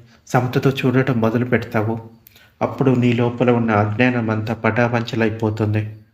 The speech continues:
అలా కాకుండా ఏవైతే గుడ్డి నమ్మకాలని నమ్ముకుంటూ వెళ్తారో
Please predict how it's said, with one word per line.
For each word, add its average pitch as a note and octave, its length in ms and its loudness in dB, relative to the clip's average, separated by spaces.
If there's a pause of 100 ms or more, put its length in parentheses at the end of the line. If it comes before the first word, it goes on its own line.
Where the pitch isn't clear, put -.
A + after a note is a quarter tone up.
(520)
అలా C3 280 4
కాకుండా A2+ 720 -2 (2000)
ఏవైతే C3+ 680 2
గుడ్డి B2 300 2
నమ్మకాలని A#2+ 760 2
నమ్ముకుంటూ A#2 580 -2
వెళ్తారో A2 520 0